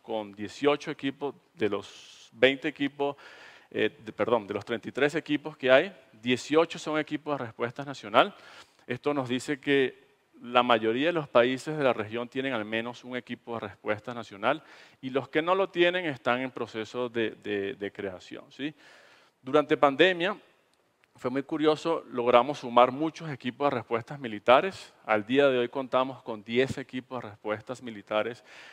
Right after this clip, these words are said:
dentro de la red Cecir Américas. Esperamos sumar muchos más durante, durante este año, por lo cual extendemos la invitación a aquellos equipos de respuestas militares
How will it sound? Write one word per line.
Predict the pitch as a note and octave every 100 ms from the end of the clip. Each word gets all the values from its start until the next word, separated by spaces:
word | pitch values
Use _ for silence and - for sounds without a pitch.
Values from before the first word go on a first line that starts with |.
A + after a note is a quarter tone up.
| -
dentro | _ A2 G#2+ G2+ - G#2
de | G2+ G2+
la | F#2+
red | G#2+
Cecir | - A#2+ A#2
Américas. | G#2+ B2 D3+ D#3 F#3 - - - - _
Esperamos | A#2 - A#2 A#2 B2+ B2+
sumar | A#2+ A2+ A#2 A#2+
muchos | B2 - B2
más | A#2+ A#2+ A2+ - -
durante, | A#2 A2 G#2 G#2+ G#2 G2+
durante | G#2 G#2 F#2+
este | G#2+ - B2
año, | C3+ D3 C#3+ - _
por | G#2
lo | G2+
cual | - A2 A2 A#2 B2
extendemos | A#2 - G#2+ G#2+ G#2+ A#2+
la | B2+
invitación | G#2+ G#2+ G2+ B2 A#2+ A#2+
a |
aquellos | A2 A#2 A#2 A2+
equipos | - G#2+ A#2 A#2
de |
respuestas | G2+ - G#2 A#2+ A#2
militares | G#2 G2 G#2 G#2 A#2+